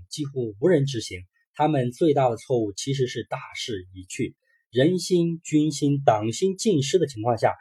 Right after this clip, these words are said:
还以为靠传统手段仍能扭转局面。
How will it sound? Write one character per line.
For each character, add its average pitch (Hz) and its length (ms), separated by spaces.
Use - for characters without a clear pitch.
还 156 160
以 135 320
为 120 160
靠 131 240
传 196 240
统 196 120
手 110 180
段 117 200
仍 170 260
能 127 320
扭 113 260
转 101 200
局 - 160
面。 104 220